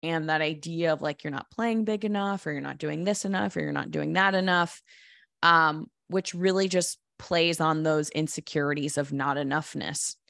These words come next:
And so what I found myself doing and experiencing last year was in my four year in building new foundations,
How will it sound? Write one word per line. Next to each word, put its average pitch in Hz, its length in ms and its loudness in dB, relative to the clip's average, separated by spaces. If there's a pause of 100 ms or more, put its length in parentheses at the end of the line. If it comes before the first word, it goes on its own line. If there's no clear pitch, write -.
(760)
And 180 240 2
so 170 540 4
what 165 200 2
I 175 80 4
found 175 300 0
myself 156 800 0
doing 160 440 -2
and 151 100 -4
experiencing 151 840 -4
last 151 400 -4
year 254 360 4
was 165 460 2 (920)
in 226 220 4
my 175 160 2
four 190 400 2
year 156 340 -2
in 185 200 0
building 170 420 0
new 160 140 0
foundations, 156 840 -2